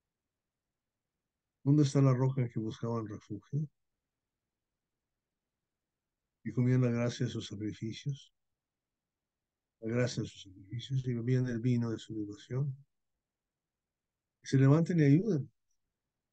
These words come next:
las rocas en quien han creído. ¿En qué te pueden ayudar? Que sean ellos tu refugio." Y aquí está, vean ahora. Yo,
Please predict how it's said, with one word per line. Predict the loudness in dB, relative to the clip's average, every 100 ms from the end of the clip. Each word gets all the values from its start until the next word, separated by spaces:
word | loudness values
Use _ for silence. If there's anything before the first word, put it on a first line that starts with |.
| -12
las | -2
rocas | 2 2 2
en | 0
quien | 0 0
han | 0
creído. | -2 2 4 4 0 -10 _ _ _ _ _ _ _ _ _ _
¿En | -6
qué | -4
te | -2
pueden | 2 4 4
ayudar? | 2 -2 -6 -10 -18 _ _ _ _ _ _ _ _ -8
Que |
sean | 0 4 6
ellos | 4 4 2 0 -6
tu | -6
refugio." | -6 -6 -8 -8 -18 -20 _ _ _ _ _ _ _ _ _ _ _ _ _ _ _ _ _ _ _ _ _ _
Y | -14
aquí | -6 -4
está, | -4 -6
vean | -2 0 0
ahora. | 0 -2 -2 -6 -12 _ _ _ _ _ _ _ _ _ _ _ _ _ _ _ _ _ -2
Yo, | 0 2 -2